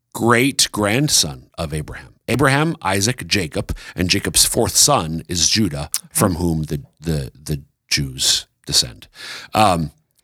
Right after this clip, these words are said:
Speaker 1: so Abraham is the great patriarch who, he's not Jewish 'cause Judaism doesn't exist
Speaker 2: Right.
Speaker 1: yet. He's from Ur of the Chaldeans, which is down basically the Persian Gulf today.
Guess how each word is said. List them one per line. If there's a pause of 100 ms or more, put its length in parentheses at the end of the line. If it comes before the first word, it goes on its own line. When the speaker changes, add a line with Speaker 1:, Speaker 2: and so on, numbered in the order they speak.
(380)
Speaker 1:
so
Abraham
is
the
great
patriarch (320)
who,
he's
not
Jewish
'cause
Judaism
doesn't
exist
Speaker 2:
Right.
Speaker 1:
yet. (600)
He's
from
Ur
of
the
Chaldeans,
which
is
down
basically (220)
the
Persian
Gulf
today.